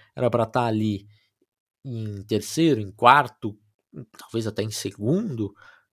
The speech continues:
na, no Power Ranking, mas é lógico, as duas derrotas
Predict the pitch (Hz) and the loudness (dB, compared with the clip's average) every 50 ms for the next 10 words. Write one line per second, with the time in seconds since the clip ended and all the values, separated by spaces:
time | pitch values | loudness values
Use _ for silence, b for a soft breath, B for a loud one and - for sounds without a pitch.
0 | _ 147 120 107 104 101 101 101 104 101 107 110 - 110 107 104 98 101 113 123 | _ -14 -10 -10 -8 -8 -8 -10 -10 -10 -10 -6 -4 -4 -2 -2 -4 -6 -6 -8
1 | 139 139 - 165 165 180 160 160 151 131 147 143 139 127 120 117 110 - - - | -8 -10 -10 -12 -8 -4 -2 -2 -2 0 0 0 2 2 2 0 0 -4 -8 -16
2 | 131 127 127 127 123 127 120 110 107 113 117 120 110 117 113 104 107 110 107 - | -16 -14 -10 -6 -2 0 0 -2 -2 -6 -10 -6 -4 -2 -2 0 -2 -2 -2 -4
3 | 117 104 - - - - | -6 -6 -6 -8 -12 -12